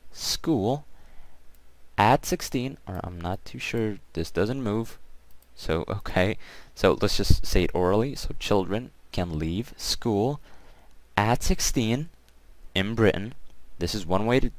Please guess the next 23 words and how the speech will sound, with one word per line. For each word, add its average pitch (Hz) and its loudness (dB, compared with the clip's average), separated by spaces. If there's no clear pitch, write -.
to 135 0
do 92 4
it, 120 0
and 87 -2
this 95 0
will 92 0
be, 85 0
uh, 78 2
to - 0
the 95 4
end 131 6
of 90 2
the 85 0
sentence. 95 -4
And 87 -4
we 82 -8
can - -12
also 127 2
do 95 0
it - -2
one 92 -2
more 85 -2
way. 85 2